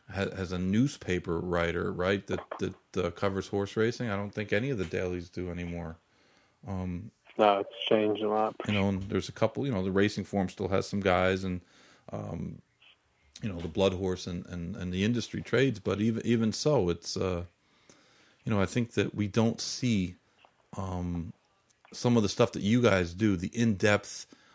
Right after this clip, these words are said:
Speaker 1: uh, personal, um, catching a guy, you know, at the track. Um, and, and like you said, there's so many owners at Saratoga. Uh, everyone, everyone's there, and, and I think that's, you know, the, really the, the,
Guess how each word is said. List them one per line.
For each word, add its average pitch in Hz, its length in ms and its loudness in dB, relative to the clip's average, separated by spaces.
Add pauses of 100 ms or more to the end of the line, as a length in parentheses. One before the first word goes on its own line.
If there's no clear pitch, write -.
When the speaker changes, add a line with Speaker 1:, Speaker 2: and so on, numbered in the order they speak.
(160)
Speaker 1:
uh, 104 160 -6
personal, 98 840 2 (360)
um, 87 340 -8
catching 117 360 2
a 101 80 0
guy, 92 520 4 (200)
you 98 80 -8
know, 90 200 -4
at 98 180 -4
the 87 60 -4
track. - 460 0 (460)
Um, 90 600 -4 (160)
and, 101 200 0
and 101 140 2
like 101 180 4
you 98 60 -2
said, 90 280 0
there's 92 120 -6
so 110 140 0
many 107 240 2
owners 98 500 0
at 90 160 -4
Saratoga. 87 760 0 (600)
Uh, - 300 -10 (240)
everyone, 107 480 4
everyone's 120 540 0
there, - 440 -2
and, 87 140 -8
and 90 120 -6
I 90 60 -2
think 101 240 -4
that's, 95 340 2 (160)
you - 100 -4
know, 87 220 -4
the, 92 100 -2
really 90 340 0
the, 82 260 -4 (840)
the, - 80 -10